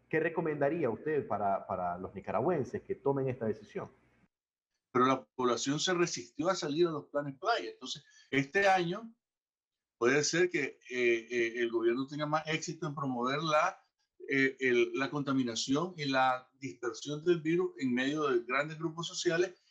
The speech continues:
Speaker 2: pero es importante que nosotros tomemos responsabilidad de protegernos y de usar mascarilla todo el tiempo y de evitar estar en aglomeraciones, porque ahí es donde se da la mayor transmisión del virus.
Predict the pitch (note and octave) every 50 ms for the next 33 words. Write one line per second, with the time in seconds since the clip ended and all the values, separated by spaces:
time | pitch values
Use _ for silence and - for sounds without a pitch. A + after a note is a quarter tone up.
0 | _ _ _ - B2+ A#2+ B2+ C3+ D3+ E3+ E3 E3 D3+ D3 C3+ - C#3+ C#3 D3 D3
1 | E3+ D3+ C#3 C3 A#2 A2+ A2 - - C3+ C#3 D3 E3+ D#3+ D3+ - B2+ A#2+ A#2 B2
2 | C3+ D#3 D#3+ D#3 C#3 C3 B2 - - B2 A#2 A2+ - A#2 A2 G#2+ G#2+ G2 G2 G2
3 | G2+ A2 C3 E3+ E3+ - _ _ _ _ _ _ _ - B2 A#2 A#2 - _ _
4 | _ - C#3+ C#3+ C#3 D3 C3 B2 D3 D3+ D#3+ D#3+ E3+ F#3 G3+ G3 - - _ _
5 | _ _ _ _ - C3+ C#3 C#3 C3+ B2 A#2+ - D3 D3+ D#3+ E3+ F3 D#3+ - -
6 | C#3 B2+ B2 C3 C#3 D3+ D#3+ E3 F3 - - - D#3 D#3+ D#3+ D#3 C#3+ C3+ C3 C#3
7 | C#3 C3+ C3 C3 D3+ D3 - _ _ _ _ _ - C3+ C3+ C3+ C3 C3 B2 A#2
8 | A2 A2 - C#3 C#3+ D#3+ D#3+ D#3 C3+ A#2 - - D3 D3+ C#3+ C3+ C3 B2 A#2+ A2+
9 | A2 A#2 A2+ A2 A2+ A2+ A2 - C#3 C#3 D#3 E3+ E3 - A#2+ A#2+ - A#2+ - A2
10 | A2+ A#2+ D3 F#3 F#3 F3 D3 C#3+ F3 F3 E3 C#3+ B2 C3 C3 C3 _ _ _ _
11 | - - - A#2+ A#2 A#2 C3 D3 D#3 D3 C3+ B2 C3 C#3 C3+ - D3+ C#3+ C#3 C3
12 | A#2+ A#2 - - C#3 C3 B2 A2+ F#2 F2+ F2 F2+ F2 E2 - _ _ _ _ _
13 | _